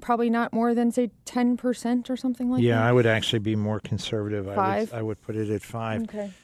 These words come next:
Speaker 2: Particularly if you're looking at it from an income standpoint. If you're trying to generate income in retirement, a, an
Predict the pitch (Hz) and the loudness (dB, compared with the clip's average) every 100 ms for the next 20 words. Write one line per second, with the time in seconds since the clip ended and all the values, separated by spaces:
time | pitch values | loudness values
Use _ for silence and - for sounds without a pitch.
0 | - 151 - 269 320 214 143 165 147 151 | -8 -4 -2 -2 4 4 4 2 4 4
1 | 156 143 139 123 - 120 110 - 143 143 | 2 2 2 0 0 0 0 -2 2 4
2 | 143 - 120 104 - 113 104 101 117 101 | 4 4 2 2 0 -4 -4 -4 -6 -8
3 | - - _ _ 113 - 139 - - 269 | -8 -20 _ _ -10 -4 -4 -2 -6 -2
4 | 311 156 139 139 131 120 127 127 - 131 | -2 2 0 2 0 -2 -4 -6 -4 -2
5 | 120 117 110 107 - 113 113 113 110 - | -2 -2 -2 -4 -4 -4 -2 -2 -4 -6
6 | - _ _ 120 107 - _ 117 | -18 _ _ -4 -2 -6 _ -8